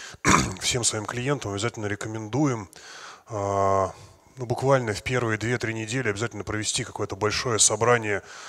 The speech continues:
всех подразделений компании, на которое либо драйвер со стороны заказчика, либо кто-то из нас расскажет о том, как изменится вообще I T-ландшафт, как изменится работа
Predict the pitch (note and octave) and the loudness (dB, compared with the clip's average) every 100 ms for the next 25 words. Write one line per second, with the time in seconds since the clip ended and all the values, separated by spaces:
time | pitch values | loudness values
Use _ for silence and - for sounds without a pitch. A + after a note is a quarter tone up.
0 | - - - C3+ - A#2 A2+ G#2+ B2+ A2 | -8 2 4 4 2 -2 -2 0 0 0
1 | G#2 G#2+ G#2+ D#3+ E3 B2 F#2+ - - - | 0 -2 0 2 2 0 -4 -10 -20 -12
2 | G#2+ - A2+ C#3+ A#2+ A2+ A#2 A2 B2 A#2 | -6 -2 2 2 2 2 0 2 4 4
3 | G2 - - G#2+ G#2+ G2 G2+ E3+ D3 - | 4 0 0 -2 -2 -2 2 4 6 4
4 | - G#2+ G#2 G#2 B2 - A2+ A2 D3 - | 0 -4 -4 -2 -2 -2 -2 2 2 2
5 | A2 - - A2 G2+ G#2+ - C#3+ A#2 - | 0 0 0 -4 -4 -4 0 0 0 -12
6 | - - - - G#2+ A#2+ A#2+ G#2 - G2+ | -20 -12 -6 -4 -2 0 0 0 0 0
7 | - C3 G#2 - - - G#2 - A#2 G#2+ | 2 2 0 -2 -16 -6 -4 -2 0 0
8 | G#2+ - E3+ - - A#2 G#2 B2 A#2+ G#2+ | 2 6 6 4 -6 -4 -2 -2 0 -2
9 | A2 G#2 G#2+ A#2 G#2 | 0 0 2 0 0